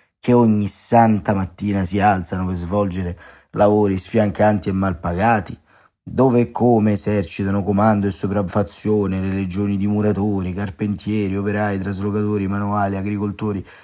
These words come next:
e via faticando, che reggono nell'ombra del civiltà occidentale goccia di sudore dopo goccia di sudore. Sono loro a comandare, oppure forse il potere sta nelle mani di pochi uomini e donne che compongono una ristrettissima elite e sottomettono ambo i sessi?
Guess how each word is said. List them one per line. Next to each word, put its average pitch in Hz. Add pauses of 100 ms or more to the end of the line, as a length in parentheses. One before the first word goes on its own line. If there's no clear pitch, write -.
(160)
e -
via 107
faticando, 98
che 92
reggono 92
nell'ombra 95
del 90 (460)
civiltà 92
occidentale 92
goccia 90
di 85
sudore 92
dopo 90
goccia 90
di 87
sudore. 98 (180)
Sono 92
loro 131
a 120
comandare, 117
oppure 107
forse 95
il 87
potere 95
sta -
nelle 92
mani 92
di 85
pochi 90
uomini 87
e 85
donne 90 (340)
che 87
compongono 92
una 87
ristrettissima 92
elite 87
e 90
sottomettono 92
ambo 92
i 87
sessi? 120